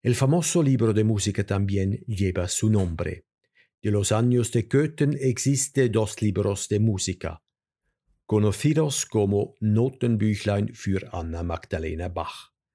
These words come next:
que Johann Sebastian y Anna Magdalena recopilaron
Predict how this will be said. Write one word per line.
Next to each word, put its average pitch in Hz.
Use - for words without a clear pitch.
que 135
Johann 92
Sebastian 127
y 180
Anna 90
Magdalena 87
recopilaron 107